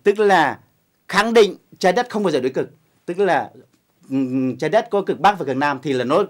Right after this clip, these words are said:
tồn tại vĩnh viễn. Chỉ có là cái vị trí của cực thì có thể đổi chút ít, vì là khi quay thế nào thì là,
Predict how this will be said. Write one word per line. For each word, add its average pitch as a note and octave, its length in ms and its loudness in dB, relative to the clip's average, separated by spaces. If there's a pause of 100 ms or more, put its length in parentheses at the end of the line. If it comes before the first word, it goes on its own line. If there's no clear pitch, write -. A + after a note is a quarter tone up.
tồn E3 180 -2
tại A#2 300 0
vĩnh C3 200 -6
viễn. D3+ 200 0 (220)
Chỉ D3+ 160 -6
có F3+ 180 4
là A#3 180 4
cái G3+ 80 0
vị G3 200 0
trí G3 200 2
của C#3 140 -2
cực F3 200 -4
thì C#3+ 100 -6
có E3+ 100 -6
thể D#3 100 -4
đổi C#3+ 480 0
chút F#3+ 120 -2
ít, A3+ 180 -6 (180)
vì C#3+ 100 -4
là C3 100 -2
khi D3 240 -6
quay D#3 220 2
thế D3+ 80 -8
nào C#3+ 240 -6
thì C3 80 -8
là, A2 260 -6